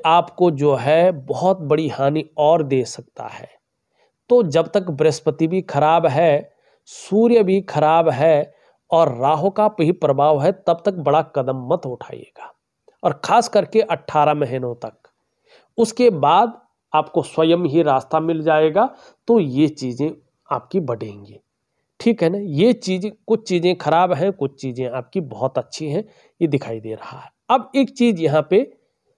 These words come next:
और है जो थोड़ा सा जो है परेशान स्थिति में दिख रही है।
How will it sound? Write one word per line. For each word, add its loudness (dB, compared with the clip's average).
और 4
है 0
जो 0
थोड़ा 4
सा -2
जो -2
है -6
परेशान -6
स्थिति -14
में -2
दिख -4
रही -12
है। -20